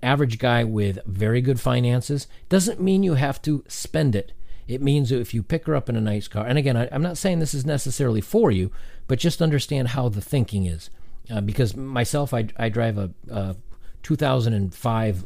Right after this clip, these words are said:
uh, vehicle, so it's not like I'm pulling up in a Ferrari here, but, but my point being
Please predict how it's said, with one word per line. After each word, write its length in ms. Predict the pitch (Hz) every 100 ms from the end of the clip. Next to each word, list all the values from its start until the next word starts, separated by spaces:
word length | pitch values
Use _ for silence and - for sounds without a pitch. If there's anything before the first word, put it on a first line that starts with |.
| -
uh, 160 | 98
vehicle, 560 | 90 - 131 127 - 104
so 280 | - 107 95 - -
it's 100 | -
not 160 | 165 139
like 140 | 120
I'm 100 | 127
pulling 260 | 104 123 117
up 120 | 101
in 80 | 101
a 40 |
Ferrari 400 | - 117 123 95
here, 200 | 87 87
but, 260 | 85 101 - - - - - - - - - -
but 160 | 104 123
my 120 | 120
point 300 | 98 165 131
being 260 | 131 117